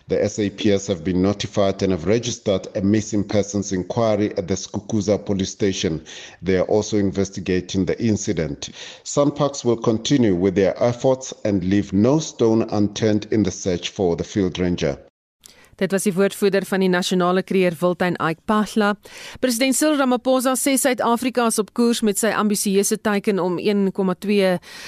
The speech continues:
Speaker 2: ehm, triljoen rand se nuwe beleggings binne die bestek van vyf jaar te lok. Ramaphosa het in sy slotopmerkings by die regering se beleggingskonferensie in Sandton gesê vyftig maatskappye het reeds beleggingsbeloftes ter waarde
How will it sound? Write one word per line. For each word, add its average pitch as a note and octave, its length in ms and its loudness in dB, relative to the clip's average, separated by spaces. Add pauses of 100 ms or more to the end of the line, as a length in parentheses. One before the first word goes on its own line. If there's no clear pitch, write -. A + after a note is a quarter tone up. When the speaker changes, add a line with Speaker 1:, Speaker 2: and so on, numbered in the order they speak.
(140)
Speaker 2:
ehm, D#3+ 380 -2
triljoen F3+ 360 2
rand D#3+ 360 -2
se - 180 -4
nuwe E3+ 200 2
beleggings D#3+ 440 0
binne F3 200 2
die F3 80 -2
bestek - 340 -2
van E3+ 140 -2
vyf G3+ 300 -2
jaar D#3+ 320 0
te F3 120 0
lok. F3+ 260 2 (260)
Ramaphosa B3+ 600 2
het C4 120 0
in A3+ 100 0
sy A#3 180 2
slotopmerkings G#3+ 960 0
by G3 100 0
die F#3+ 100 0
regering A3 340 0
se G3 120 -2
beleggingskonferensie F3+ 1040 -2
in F3+ 260 -2
Sandton B3 480 -2
gesê A3 320 0
vyftig D#4 480 -2
maatskappye F#3 560 0
het F3+ 140 -2
reeds G3+ 240 2
beleggingsbeloftes F3 920 -2
ter D#3+ 140 -4
waarde D#3 420 -2